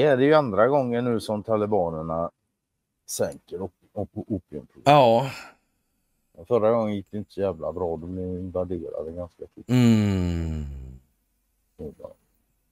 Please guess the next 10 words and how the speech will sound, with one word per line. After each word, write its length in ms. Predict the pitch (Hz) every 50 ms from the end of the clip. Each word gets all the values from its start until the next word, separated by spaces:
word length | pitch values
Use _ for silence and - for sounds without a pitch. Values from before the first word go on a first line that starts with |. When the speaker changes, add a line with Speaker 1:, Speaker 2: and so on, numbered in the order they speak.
| _ _ _ _ _ _ _ _ _ - - - - - -
Speaker 2:
En 260 | - 131 135 117 104
lång 360 | 107 127 139 165 156 131 120
artikel 520 | 117 104 - - 110 95 - - 110 107 107
om 160 | 101 107 82 -
ubåtar 1000 | 98 143 165 143 90 76 73 82 110 123 139 143 - _ - - 65 58 57 -
och 140 | - 104
ubåtskriget, 2500 | 113 123 117 92 82 85 85 95 95 95 - - - - - - - - - - - _ _ _ _ _ _ _ _ _ _ _ _ _ - 120 110 117 117 117 113 113 113 104 - 64 123 113 - -
undervattenskrigets 1080 | 110 101 95 95 95 95 85 - 95 - - - 107 104 104 98 95 101 98 - -
roll 540 | 92 85 98 107 101 101 80 65 65 64 57
alltså. 360 | 57 55 55 - - -